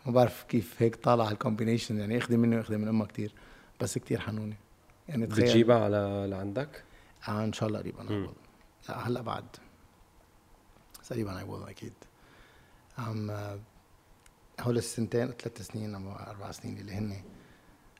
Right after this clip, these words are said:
Speaker 1: أم، آه، في شي بحياتي jumped so fast. يعني، I was، I was، في عالم they mature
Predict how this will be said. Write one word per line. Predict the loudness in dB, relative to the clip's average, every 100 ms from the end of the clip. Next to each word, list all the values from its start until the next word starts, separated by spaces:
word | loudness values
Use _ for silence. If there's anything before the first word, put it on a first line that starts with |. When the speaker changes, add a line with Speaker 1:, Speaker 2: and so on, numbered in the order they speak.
| -18 -16 -10
Speaker 1:
أم، | -8 -8
آه، | -10 -12 -12 -14 -16 -18 -20 -20 _ -20 -20 -20 -20 -20 -20 -20 -20 -20 _ -20 -20 -20 -20 _ -20 -20 -20 -12
في | -8
شي | -6 0 0
بحياتي | 0 -2 -2 -4 -4
jumped | -12 -8 -6 -8 -10 -16 -12
so | -12 -12 -12
fast. | -12 -14 -18 -18 -20 -20 -20 -20 -20 -20 _ -14
يعني، | -10 -10 -12 -20 -20 _ -20 _ -20 -14
I | -4
was، | -4 -4 -10 -10
I |
was، | -8 -8 -12 -16 -10 -6 -4 -6 -12 -20 -16 -14 -14 -18 -20 -20 -20 -20 -20 _ -20 -20 -20 -20 -14
في | -4
عالم | 0 2 2
they | 2 -2
mature | -4 0 2 2 -2